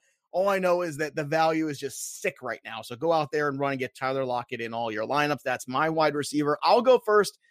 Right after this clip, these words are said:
with R B, and it's my boy Big D playing against the Falcons. Derrick Henry, nobody can tackle in Atlanta. And Derrick Henry's the last human being on the planet you wanna try to tackle if your heart isn't in it. So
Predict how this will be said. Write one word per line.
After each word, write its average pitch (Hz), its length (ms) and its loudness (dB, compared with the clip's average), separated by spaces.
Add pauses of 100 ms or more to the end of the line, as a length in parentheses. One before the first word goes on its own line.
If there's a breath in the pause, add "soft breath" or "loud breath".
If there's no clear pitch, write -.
(240)
with 196 240 4
R 208 200 8
B, 139 420 -2 (400)
and 170 140 -2
it's 160 160 -4
my 170 180 0
boy 196 320 6
Big 262 320 0
D 226 400 0 (360)
playing 202 280 0
against 226 320 0
the 262 80 2
Falcons. 160 480 0
Derrick 190 320 0
Henry, 170 440 -2
nobody 185 460 0
can 233 160 -4
tackle 196 440 -2
in 185 60 0
Atlanta. 156 540 -2 (360)
And 165 200 -4
Derrick 165 300 2
Henry's 165 300 -2
the 151 60 -4
last 151 320 0
human 147 180 -4
being 143 240 -2
on 139 60 -2
the 135 60 -6
planet 147 400 -6
you 135 80 -6
wanna 135 140 -2
try 147 300 -2
to 143 80 -4
tackle 120 420 -4
if 95 160 -10
your 117 120 -4
heart 123 280 2
isn't 123 260 -6
in 120 140 -6
it. - 160 -12
So 143 480 4